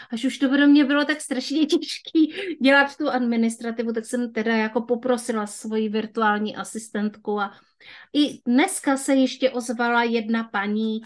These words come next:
eh, jestli máme místo v podcastu a, eh, podcast je v podstatě do podzimu zaplněný a myslím si, že možná ani další kampaň, eh, nebude potřeba, protože s tím proudem přichází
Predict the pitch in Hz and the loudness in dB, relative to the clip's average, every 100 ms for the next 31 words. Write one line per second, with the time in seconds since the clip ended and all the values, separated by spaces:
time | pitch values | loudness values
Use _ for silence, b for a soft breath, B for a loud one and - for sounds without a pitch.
0 | B B - 214 214 208 202 202 190 208 | B B -6 -2 0 -2 -4 -6 -10 -12
1 | - 233 220 214 214 214 214 220 226 220 | -8 -2 -2 0 0 0 -2 -4 -6 -6
2 | 208 - 220 214 - - 220 - 220 226 | -8 -6 -4 -4 -4 -4 -4 -2 -2 -2
3 | B B B - 202 214 233 - 294 294 | B B B -4 -4 -2 -4 0 0 0
4 | 330 - 302 302 - 320 330 330 311 294 | -4 -2 -4 -4 -6 -6 -2 0 2 0
5 | 196 196 214 233 233 240 226 262 262 233 | -2 -8 -4 -2 0 0 2 4 4 2
6 | 214 233 233 226 214 196 202 196 202 208 | -2 -2 0 0 0 -4 -6 -6 -6 -6
7 | - 226 214 226 220 226 226 B B - | -6 -6 -4 -2 -2 -4 -6 B B -6
8 | 208 220 220 220 220 220 220 208 208 226 | -4 0 0 0 0 -2 -2 -4 -6 -10
9 | 226 214 208 214 208 202 - 208 202 202 | -6 -4 -2 -2 -2 -4 -6 -6 -6 -4
10 | 214 208 190 - 214 202 - - 101 202 | -6 -6 -10 -8 -6 -6 -10 -14 -10 -12
11 | - - _ _ _ - - 220 208 202 | -12 -20 _ _ _ -18 -6 -4 -2 -4
12 | 190 190 185 - 185 - 196 185 180 - | -6 -6 -10 -10 -14 -6 -4 -2 -4 -10